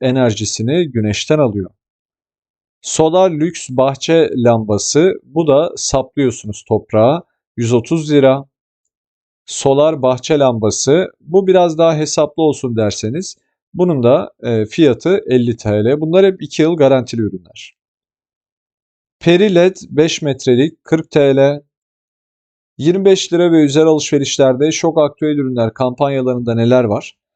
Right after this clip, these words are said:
Sleepy Extra ıslak havlu yetmiş tane var. Her bir pakette üçlü paket fiyatı otuz üç liraya geliyor. Sofya Premium tuvalet kağıdının da on ikili rulosu yirmi beş lira üzeri alışveriş yapanlara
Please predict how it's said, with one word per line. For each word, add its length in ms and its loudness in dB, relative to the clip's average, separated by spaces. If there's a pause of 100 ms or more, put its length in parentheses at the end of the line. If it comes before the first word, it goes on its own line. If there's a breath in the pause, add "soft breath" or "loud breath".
(180)
Sleepy 480 0
Extra 400 0
ıslak 340 0
havlu 380 0
yetmiş 440 -4
tane 260 0
var. 260 2 (400)
Her 300 0
bir 100 -4
pakette 500 -6
üçlü 380 -8
paket 380 -2
fiyatı 340 0
otuz 320 -4
üç 180 -10
liraya 220 4
geliyor. 460 2 (600 soft breath)
Sofya 500 0
Premium 440 0
tuvalet 440 0
kağıdının 420 0
da 60 0
on 180 0
ikili 280 -4
rulosu 500 0
yirmi 300 0
beş 240 0
lira 100 0
üzeri 300 -2
alışveriş 480 -4
yapanlara 600 0